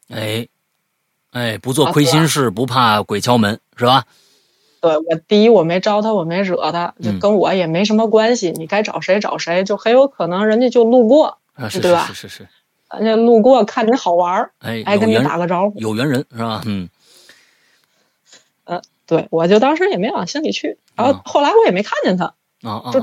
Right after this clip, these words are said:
Speaker 2: 重点在于我后来我，
Speaker 1: 啊，啊。
Speaker 2: 这事儿出去之后，出来之后，我后面再也没看见她。
Speaker 1: 啊。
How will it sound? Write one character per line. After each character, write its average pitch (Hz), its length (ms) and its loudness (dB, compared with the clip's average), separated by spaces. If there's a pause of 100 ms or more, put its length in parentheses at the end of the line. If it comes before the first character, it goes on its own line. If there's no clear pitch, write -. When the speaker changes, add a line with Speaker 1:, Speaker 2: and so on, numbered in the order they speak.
Speaker 2:
重 339 160 0
点 170 160 -2
在 214 160 2
于 226 40 8
我 240 100 6
后 233 160 0
来 233 140 2
我， 170 200 4
Speaker 1:
啊， 170 80 -2 (240)
啊。 175 120 -6
Speaker 2:
这 294 160 6
事 285 60 4
儿 254 60 2
出 285 200 -4
去 262 100 -2
之 254 100 2
后， 269 140 -2 (240)
出 - 140 -4
来 254 100 0
之 254 100 2
后， 254 220 0
我 - 180 -4 (200)
后 - 200 -10
面 196 140 -4
再 196 120 -6
也 185 80 -6
没 165 100 -8
看 269 180 -6
见 160 140 -8
她。 - 160 -14 (100)
Speaker 1:
啊。 107 300 -10